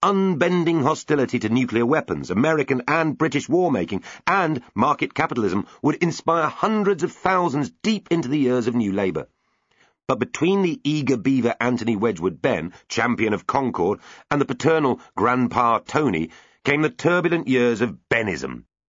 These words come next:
the central phase of his political life. Radicalized by his children towards the politics of feminism, anti-nuclear campaigning,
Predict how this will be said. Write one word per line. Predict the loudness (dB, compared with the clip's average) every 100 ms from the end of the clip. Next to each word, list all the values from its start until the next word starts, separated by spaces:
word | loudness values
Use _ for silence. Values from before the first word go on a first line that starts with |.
| _ _ -4
the |
central | 0 0 0 -2 -2
phase | 0 2 0
of | -2
his | -4
political | -2 -2 0 0 0
life. | 2 0 -2 -14 _ _ _ _ _ _ -10 0
Radicalized | 2 2 0 2 2 0
by | 0 0
his | -2
children | -4 -2 0 0 -4
towards | -2 0 0 -2
the | -4
politics | -2 -2 -2 -4 -6
of | -6
feminism, | -2 0 0 0 -4 -6 -20 -4
anti-nuclear | -2 0 2 2 2 0 -2
campaigning, | 0 -2 0 0 0 -2